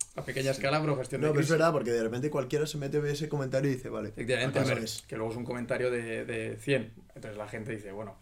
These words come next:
Speaker 1: eh, puede pasarle a todo el mundo".
Speaker 2: Sí.
Speaker 1: Pero lo más curioso es que lo borró.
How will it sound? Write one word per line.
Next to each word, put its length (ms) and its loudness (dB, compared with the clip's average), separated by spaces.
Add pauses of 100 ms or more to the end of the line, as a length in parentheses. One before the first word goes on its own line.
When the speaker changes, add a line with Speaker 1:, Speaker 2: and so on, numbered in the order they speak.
(200)
Speaker 1:
eh, 280 -12
puede 160 -4
pasarle 260 -6
a 60 -6
todo 120 -8
el 60 -8
mundo". 300 -10 (180)
Speaker 2:
Sí. 140 -10 (260)
Speaker 1:
Pero 140 0
lo 40 0
más 120 -2
curioso 240 -4
es 40 -6
que 100 -4
lo 80 0
borró. 260 -4